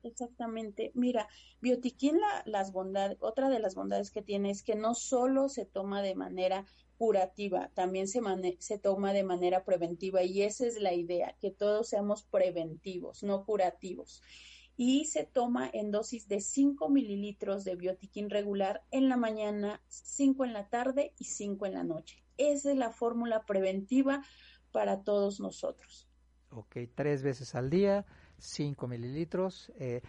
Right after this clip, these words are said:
Speaker 2: digamos, eh, bajo el, la, la condición regu-, del biotiquín, eh, regular, es decir,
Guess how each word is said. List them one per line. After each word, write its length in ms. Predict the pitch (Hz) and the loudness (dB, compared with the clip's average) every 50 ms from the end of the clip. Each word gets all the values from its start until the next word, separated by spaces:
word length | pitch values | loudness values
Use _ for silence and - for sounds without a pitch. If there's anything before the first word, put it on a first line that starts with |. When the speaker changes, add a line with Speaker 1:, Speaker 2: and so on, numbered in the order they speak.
| - - - - | -16 -20 -20 -4
Speaker 2:
digamos, 480 | - 156 165 165 185 185 190 185 - - | 0 2 4 6 6 4 4 0 -2 -4
eh, 240 | - 254 170 165 175 180 | -2 0 2 2 2 2
bajo 300 | 135 160 156 - - 165 | 0 0 0 2 2 4
el, 280 | 156 151 151 147 147 | 4 4 4 2 2
la, 280 | 147 139 139 135 135 139 - | 2 0 0 -2 -4 -4 -4
la 220 | 143 143 139 131 | -2 -2 -2 -2
condición 580 | - - 156 147 143 - - 180 180 180 175 170 | -2 -4 -4 -4 -4 -4 -2 -2 0 0 -2 0
regu-, 280 | 160 156 151 147 - 131 | 0 0 0 0 2 2
del 160 | 143 147 139 | 2 2 2
biotiquín, 500 | 135 143 135 - 147 - - 165 156 156 | 0 -2 -2 -2 -6 -4 -2 -2 -2 -2
eh, 160 | 156 151 165 - _ | -2 -4 -6 -8 _
regular, 600 | 165 147 156 156 160 147 160 180 202 254 262 175 | -10 -4 -2 0 0 0 2 2 2 2 2 2
es 120 | 156 143 | 0 -2
decir, 340 | 139 151 135 - 180 165 139 | -2 -4 -4 -2 -2 -2 -2